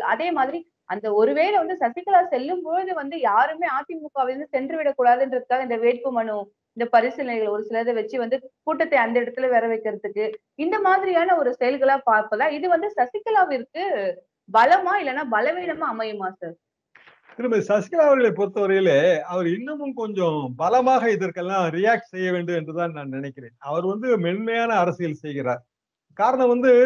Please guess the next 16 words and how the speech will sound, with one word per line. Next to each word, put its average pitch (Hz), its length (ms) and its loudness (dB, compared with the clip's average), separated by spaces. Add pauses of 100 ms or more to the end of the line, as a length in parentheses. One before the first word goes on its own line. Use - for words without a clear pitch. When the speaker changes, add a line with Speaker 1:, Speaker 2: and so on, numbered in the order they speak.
(100)
Speaker 2:
முப்பது 196 340 0
ஆண்டுகளுக்கு 220 440 -2
மேலாக 196 540 2
ஜெயலலிதா 190 400 0
கூடவே 180 380 0 (240)
இருந்துவிட்டு 170 580 -6 (520)
இப்போது 175 340 0
வந்து 185 220 4
அதிமுகவுக்கு 180 1000 0 (220)
எதிராகவோ 175 560 0
அல்லது 170 260 2
கண்டித்து 180 440 -8
பேசவோ 165 440 -6
அவர் 151 220 0
மனம் 175 340 -6
ஒப்பவில்லை. 156 500 -6